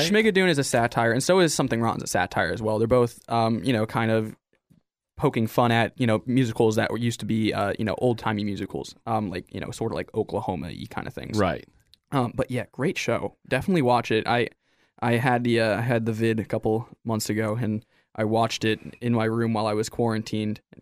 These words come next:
Speaker 1: Great pastime. Great pastime.
Speaker 2: What was your favorite, uh, production from high school?
Speaker 1: Favorite production from high school?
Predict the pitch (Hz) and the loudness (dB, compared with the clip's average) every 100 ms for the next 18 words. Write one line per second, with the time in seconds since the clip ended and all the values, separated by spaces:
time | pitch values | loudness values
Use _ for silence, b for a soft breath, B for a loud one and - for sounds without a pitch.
0 | _ - 117 107 - 85 - - - - | _ -6 -2 -2 -4 -10 -10 -12 -14 -20
1 | _ _ _ - - - 101 - - - | _ _ _ -20 -20 -6 -4 -4 -6 -6
2 | - - - - 123 131 120 - 123 120 | -8 -12 -12 -2 0 2 -2 2 2 2
3 | - _ _ 110 98 92 - 107 101 - | 0 _ _ -4 -2 -4 -2 0 0 -2
4 | - 62 101 _ _ _ - 98 87 87 | -8 -8 -14 _ _ _ -8 -6 -2 -4
5 | - - - - _ _ 139 151 165 - | -6 -10 -16 -18 _ _ 2 4 2 0
6 | 139 113 123 123 - 123 113 101 98 107 | -2 0 2 2 2 -2 -2 -2 -6 -4
7 | 110 107 - 95 | -4 -4 -4 -6